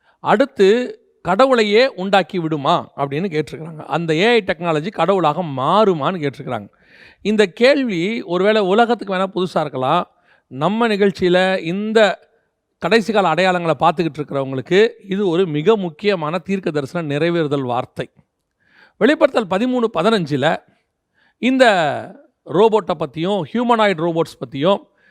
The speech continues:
அது கடைசி காலத்துல எப்படி மனுஷங்களை கொலை செய்ய போகுது அப்படிங்கிறதான விஷயத்தை பத்தியும் நாம நிறைய வீடியோஸ் வெளியிட்டிருக்கிறோம்.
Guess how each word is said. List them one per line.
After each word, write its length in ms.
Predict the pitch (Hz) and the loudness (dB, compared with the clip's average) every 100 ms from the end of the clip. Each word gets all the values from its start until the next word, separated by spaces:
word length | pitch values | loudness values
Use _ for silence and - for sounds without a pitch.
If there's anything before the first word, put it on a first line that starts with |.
| _ | _
அது 220 | 165 196 | -2 0
கடைசி 380 | 190 185 254 262 | 2 2 2 0
காலத்துல 380 | 233 202 196 175 | -2 -2 -2 -2
எப்படி 240 | 170 220 | 0 0
மனுஷங்களை 540 | 202 170 190 226 208 - | 0 0 -2 -2 -2 -2
கொலை 220 | 170 214 | 2 2
செய்ய 240 | 214 202 | 2 0
போகுது 420 | 202 339 165 180 - | -4 -6 -2 -2 -2
அப்படிங்கிறதான 600 | 147 185 180 160 156 139 | -4 -2 -2 -2 -2 -4
விஷயத்தை 400 | 135 - 175 135 | -8 -6 -6 -6
பத்தியும் 340 | 135 117 135 226 _ _ _ - | -10 -8 -4 -4 _ _ _ -6
நாம 200 | 151 135 | -4 -4
நிறைய 500 | 127 143 202 233 226 | -4 -2 0 2 2
வீடியோஸ் 400 | 196 180 185 151 | 0 -2 -4 -2
வெளியிட்டிருக்கிறோம். 600 | 156 156 123 123 117 | -2 -2 -4 -10 -10